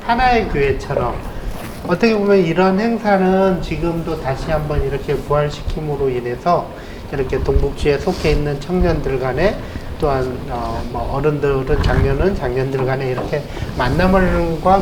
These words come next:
교류를 통해서 신앙의 어떤 그런 돈독해지는 그런 아주 신앙의 우정을 쌓아가는 아주 좋은 행사가 될 수 있을 것 같아서, 만약에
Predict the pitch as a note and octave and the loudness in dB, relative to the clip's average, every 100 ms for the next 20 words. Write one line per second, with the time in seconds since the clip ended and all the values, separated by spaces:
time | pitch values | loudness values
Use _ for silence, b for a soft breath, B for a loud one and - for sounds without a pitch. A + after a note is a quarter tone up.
0 | - C3+ E3 E3+ - A3+ G3 - C3 - | 4 0 2 0 0 2 2 2 2 4
1 | - D#3 D3 C#3+ B2+ C3 C3+ B2 A#2+ B | 4 2 0 -2 -2 -2 -2 -2 -4 B
2 | B B - C3+ B2 C#3 D3 D#3+ - F3+ | B B -2 0 0 0 2 0 2 0
3 | C#3+ C3 B2 F#3 B3 - - C#3 C3+ C3 | 0 -2 -2 -2 -4 -8 -6 -2 -2 -4
4 | - B B B B B - C3 C3 A#2+ | -10 B B B B B -4 -4 -4 -6
5 | - - G3+ G3+ F#3+ E3+ D3 D3+ F#3 A3 | -8 -2 4 4 4 2 0 2 4 4
6 | G#3+ - F3+ D#3 C#3+ C#3+ C3+ B2 B2 A#2+ | 4 2 2 2 0 -2 -4 -6 -8 -6
7 | C3+ A#2+ C3 C3 C3+ E3 F3+ G3 F3+ C#3+ | -6 -4 -2 -2 -4 -4 -2 -2 0 0
8 | B2+ - C#3+ - D3+ C#3+ B2+ C3 D3 D3+ | -2 -6 -8 -10 -6 -6 -4 -4 -2 2
9 | D#3+ E3+ F3 | 2 4 4